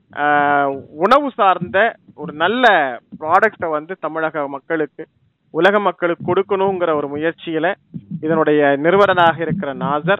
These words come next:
அவரோடு இணைந்து பணியாற்றுகிற அஸ்ரஃப் அலி, நீங்கள் இருவருமே மக்கள் பணியாக, சமூக பணியாக இந்த பணியை செய்து கொண்டிருக்கிறீர்கள். ஆ, போதுமான அளவிற்கு வந்து இதை மக்கள் விரும்பி வாங்கல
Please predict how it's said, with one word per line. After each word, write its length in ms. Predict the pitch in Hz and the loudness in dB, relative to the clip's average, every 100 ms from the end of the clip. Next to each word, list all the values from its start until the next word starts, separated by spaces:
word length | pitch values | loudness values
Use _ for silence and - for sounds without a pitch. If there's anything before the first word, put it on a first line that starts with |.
| - | -4
அவரோடு 480 | - 147 165 180 170 | -4 -2 2 0 0
இணைந்து 300 | 160 170 165 | -4 -8 -8
பணியாற்றுகிற 560 | 151 147 143 147 165 127 | -8 -6 -8 -6 -4 -4
அஸ்ரஃப் 260 | - 143 143 | -6 -10 -10
அலி, 140 | 135 127 | -12 -12
நீங்கள் 300 | 131 127 143 | -10 -6 0
இருவருமே 560 | 196 214 196 196 262 - 175 202 - - | 2 4 2 0 -4 -4 -8 -8 -10 -10
மக்கள் 420 | - - - 311 - | -4 0 2 2 2
பணியாக, 440 | 262 233 202 196 | 0 2 2 0
சமூக 380 | 220 190 220 226 | -4 -6 -4 -6
பணியாக 500 | 214 185 175 170 180 | -4 -4 0 0 -2
இந்த 140 | 160 151 | -10 -10
பணியை 260 | 156 170 | -10 -10
செய்து 320 | 160 160 160 156 | -10 -8 -8 -8
கொண்டிருக்கிறீர்கள். 540 | 143 135 139 139 196 226 _ _ _ - | -10 -10 -10 -8 -10 -12 _ _ _ -8
ஆ, 420 | 156 151 151 147 143 | -2 2 2 2 2
போதுமான 540 | 190 214 208 208 196 | 4 4 6 6 6
அளவிற்கு 840 | 180 185 202 202 - 214 190 175 156 | 6 6 4 0 -4 -4 -2 0 -2
வந்து 560 | 156 175 185 170 156 151 | -4 -4 -2 -2 -2 -4
இதை 140 | 143 | -6
மக்கள் 340 | 143 165 180 165 | -6 -6 -6 -4
விரும்பி 340 | 175 208 190 | -2 0 2
வாங்கல 400 | 170 170 185 | 2 4 4